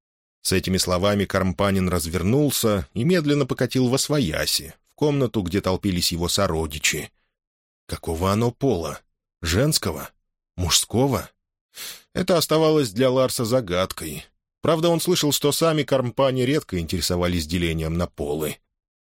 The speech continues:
"Я думал, Кармпанин никогда не станет говорить с нами так свободно",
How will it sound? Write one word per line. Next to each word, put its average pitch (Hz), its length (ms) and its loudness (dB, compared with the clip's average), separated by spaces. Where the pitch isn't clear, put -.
"Я 85 200 -2
думал, 101 320 2
Кармпанин 101 640 0
никогда 101 360 0
не 139 100 2
станет 113 340 0
говорить 98 340 0
с - 60 -4
нами 92 180 0
так 92 200 -2
свободно", 90 720 0